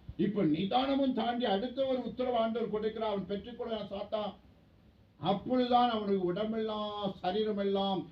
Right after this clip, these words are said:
அஹ், கொப்புளங்களாக வந்துவிட்டது. அவனுடைய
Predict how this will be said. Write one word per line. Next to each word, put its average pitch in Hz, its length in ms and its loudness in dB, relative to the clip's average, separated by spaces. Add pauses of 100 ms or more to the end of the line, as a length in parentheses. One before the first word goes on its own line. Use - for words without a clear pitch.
(180)
அஹ், 156 200 -2
கொப்புளங்களாக 190 1080 2
வந்துவிட்டது. 151 760 -4 (680)
அவனுடைய 226 400 0